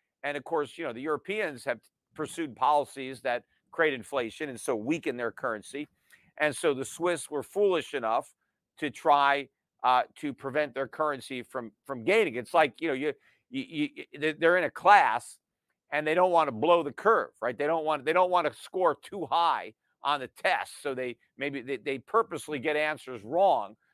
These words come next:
so they don't make, uh, you know, Europe, who's all in the same class, but, you know, not, not quite as smart, right? Doesn't want to make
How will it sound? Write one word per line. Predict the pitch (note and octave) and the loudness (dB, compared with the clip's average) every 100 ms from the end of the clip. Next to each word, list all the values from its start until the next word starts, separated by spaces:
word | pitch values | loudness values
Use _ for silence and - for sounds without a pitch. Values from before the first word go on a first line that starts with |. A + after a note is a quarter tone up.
| _ | _
so | - | -4
they | E3 | 0
don't | D#3 F3 | 2 2
make, | D3+ D3+ B2+ _ _ _ - | 0 -4 -6 _ _ _ -2
uh, | B2 A#2 - | 0 -2 -6
you | D3 | -10
know, | C3 | -8
Europe, | A2+ D#3 G3+ B2 A2 _ - | -2 4 6 4 2 _ -14
who's | C3 B2+ | -8 -2
all | D3 C#3+ | 0 0
in | D#3+ | -4
the | C3+ | -8
same | - E3+ B2+ | -4 -4 -4
class, | - F#3 D#3+ A2+ - | 2 4 4 2 -6
but, | C3 A#2 | -8 -8
you | C#3+ | -8
know, | A2+ G#2+ _ | -8 -10 _
not, | B2+ C#3 B2+ | -2 -2 -2
not | C#3+ C3 | -4 0
quite | D#3+ C#3+ | 2 2
as | A#2 | 0
smart, | - F3 F3+ A#2 _ _ - | -4 2 2 2 _ _ -8
right? | B2 | -4
Doesn't | C3+ D#3+ | 0 0
want | D#3+ D3+ | 2 0
to | |
make | C#3+ C#3+ A#2 | -2 -4 -8